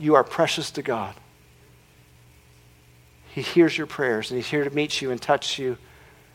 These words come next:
with the healing hand of heaven. Whatever it is you need, he's here. And then he said this in Daniel twelve thirteen,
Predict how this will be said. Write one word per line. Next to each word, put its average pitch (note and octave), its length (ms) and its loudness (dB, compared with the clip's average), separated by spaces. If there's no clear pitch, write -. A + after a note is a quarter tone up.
with A#2 100 -10
the B2+ 80 -6
healing D#3 400 2
hand C#3+ 240 -6
of C3 140 -8
heaven. G2+ 340 -8
Whatever C#3+ 360 4
it D3+ 80 0
is D3 180 0
you D3+ 60 -2
need, C3+ 200 4
he's A#2+ 180 -4
here. A2+ 260 -2
And B2 120 -2
then C3 120 6
he C#3+ 60 6
said C3+ 200 6
this C3+ 220 6
in C3 80 -4
Daniel C3+ 280 6
twelve B2+ 280 4
thirteen, B2 520 -2